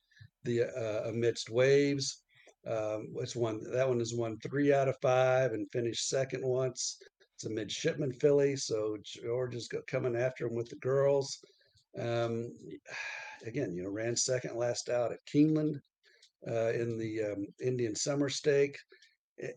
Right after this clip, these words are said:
uh, but the one that I, uh, kinda landed on, and,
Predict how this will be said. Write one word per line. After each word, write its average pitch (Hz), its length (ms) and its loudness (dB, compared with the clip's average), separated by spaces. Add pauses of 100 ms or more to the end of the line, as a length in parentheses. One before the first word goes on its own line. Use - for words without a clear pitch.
(120)
uh, 147 60 0
but 135 180 0
the 135 80 8
one 180 320 8
that 127 120 4
I, 135 460 6 (500)
uh, 117 340 0 (120)
kinda 117 200 2
landed 117 380 0
on, 117 280 0
and, 107 140 -4